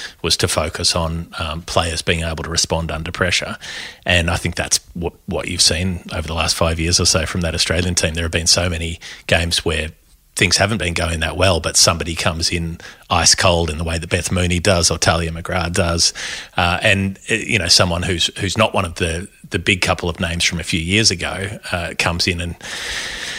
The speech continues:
and plays the, the crucial hand at, at the crucial time. And, you know, and Mott's always been about just keeping things level, keeping things calm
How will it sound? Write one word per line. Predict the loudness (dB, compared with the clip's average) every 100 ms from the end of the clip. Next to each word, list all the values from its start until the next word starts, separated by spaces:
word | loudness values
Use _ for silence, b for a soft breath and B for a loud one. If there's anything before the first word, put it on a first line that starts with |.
| B
and | 2 4
plays | 6 6 6 4
the, | 0 -8 -8 -8 -10 -8
the | -2 2
crucial | 4 4 4 2
hand | 2 0
at, | -2 -4
at | -4 -2
the |
crucial | 0 0 0 -2
time. | 2 2 2 0 -4 -4 -2
And, | 0 0 0 2 2 0
you |
know, | -4
and | -2 2
Mott's | 2 4
always | 2 2 0
been | 0 0 0
about | -2 -2 -4 -10 -12
just | -4 -2 2
keeping | 2 2 -4
things | -4 -2
level, | -2 -2 -2
keeping | -2 -2 -4
things | -6 -6
calm | -4 -2 0 -2 -6